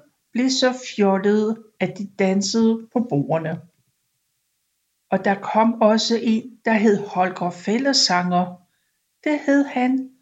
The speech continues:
fordi alle skulle synge lige som han. En morgen meget tidligt kom der masser af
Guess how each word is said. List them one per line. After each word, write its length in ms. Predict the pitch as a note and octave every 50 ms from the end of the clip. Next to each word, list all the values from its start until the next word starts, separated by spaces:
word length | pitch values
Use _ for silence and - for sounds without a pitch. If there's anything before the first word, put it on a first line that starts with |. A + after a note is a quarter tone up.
| _ _ _ _ _ -
fordi 340 | C#4 B3 - C4+ C4 C4 - A3
alle 340 | G#3+ G#3+ A3 A#3 C4 C4
skulle 260 | - - - C4+ B3+ -
synge 560 | - - G#3 G3+ G#3 G#3 A3 A#3 A#3+ A#3 - _ _ -
lige 380 | A3 A3 A#3+ A#3+ A#3+ B3 B3+ A#3+
som 300 | - - B3 A3+ A3 -
han. 320 | - E3+ D#3 E3 E3+ - _ _ _ _ _ _ _ _ _ _ _ _ _ _ _ _ _ _ _ _ _ _ _ _ _ _ _ _ _ _ -
En 240 | B3 B3 C4 B3 A#3+
morgen 420 | A#3+ A#3 B3 B3 C4+ C#4+ C#4+ C#4 - -
meget 380 | A3 A3 A#3 A#3+ A3+ G#3 G3+ -
tidligt 560 | - - B3+ B3 B3+ C4 B3 C#4+ C#4 C#4 - - - - _ _ _ _ -
kom 240 | - - B3 A#3 A#3+
der 140 | B3 A#3+ A3+
masser 500 | A3+ A3 A3+ A3+ A#3+ A#3+ - - C4+ B3
af 140 | - A3